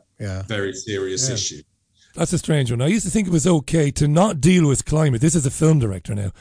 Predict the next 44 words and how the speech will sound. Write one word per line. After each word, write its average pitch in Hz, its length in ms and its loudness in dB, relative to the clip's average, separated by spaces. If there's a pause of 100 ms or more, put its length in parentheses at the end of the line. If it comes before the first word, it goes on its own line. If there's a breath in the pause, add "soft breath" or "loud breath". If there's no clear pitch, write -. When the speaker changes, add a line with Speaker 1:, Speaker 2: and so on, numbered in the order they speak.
(360 loud breath)
Speaker 3:
Um, 151 320 0
while 170 280 4
I 180 40 4
was, 160 300 2
<clears throat> - 60 -20
excuse 185 500 4
me, 139 60 2
while 160 180 4
I 160 40 4
was 147 180 4
dealing 175 260 4
with 123 160 0
other 135 240 2
issues, - 460 -6 (420 loud breath)
other 143 240 2
noble 135 380 2
causes 127 420 0
like 110 180 -2
Make 120 220 -2
Poverty 110 320 -2
History, 117 320 -2 (300 loud breath)
I 143 60 -4
used 135 120 0
to - 80 -4
think 143 200 0
that 117 120 -2
as 117 140 -2
long 185 160 4
as 143 100 2
I 143 60 2
was 131 160 -2
doing 131 300 0
those 143 440 0
things, 113 440 -2 (440 loud breath)
it - 140 -2
was 131 180 2
okay 139 340 2
not 135 260 0
to 135 80 -4
deal 113 200 0
with 98 120 -4
the 110 60 -6
climate, 110 360 -4
but 123 320 -4